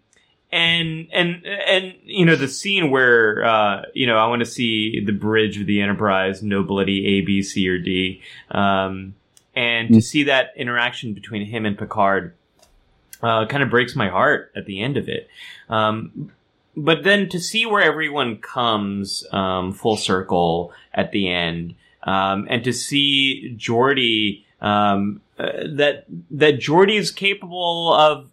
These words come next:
Speaker 1: overlooking someone himself, that, you know, they are fallible. Um, it, it was, it was very unique for T N G, I think, to have this um, this conflict and to show the, uh,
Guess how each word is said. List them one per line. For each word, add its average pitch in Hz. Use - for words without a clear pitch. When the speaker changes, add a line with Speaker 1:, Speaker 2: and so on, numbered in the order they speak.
Speaker 1:
overlooking 160
someone 151
himself, 151
that, 123
you 139
know, 135
they 135
are 160
fallible. 147
Um, 104
it, 175
it 180
was, 180
it 170
was 156
very 214
unique 170
for 120
T 107
N 104
G, 98
I 87
think, 87
to 117
have 117
this 107
um, 101
this 123
conflict 131
and 104
to 110
show 120
the, 110
uh, -